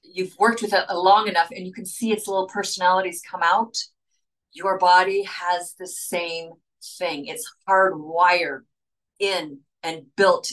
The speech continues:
in the makeup of your body to have this intelligent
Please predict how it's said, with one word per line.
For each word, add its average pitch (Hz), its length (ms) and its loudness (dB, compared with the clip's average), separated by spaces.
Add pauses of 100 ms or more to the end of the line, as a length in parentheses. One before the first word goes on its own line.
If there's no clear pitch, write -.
in 180 120 -8
the 170 180 -2
makeup 196 540 0
of 170 200 0
your 175 160 -2
body 165 500 2 (280)
to 185 200 -4
have 170 540 0 (260)
this 185 180 -12
intelligent 175 840 -4